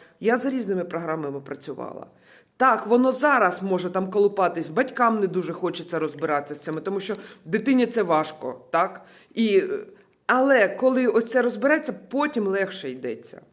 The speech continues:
Потім таким самим за рівнем, е, опанування математикою дітей,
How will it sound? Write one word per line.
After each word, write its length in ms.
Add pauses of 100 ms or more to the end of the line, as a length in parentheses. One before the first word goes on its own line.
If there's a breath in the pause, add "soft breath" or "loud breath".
(480 soft breath)
Потім 360
таким 380
самим 400
за 160
рівнем, 460
е, 460 (560 loud breath)
опанування 680
математикою 680
дітей, 440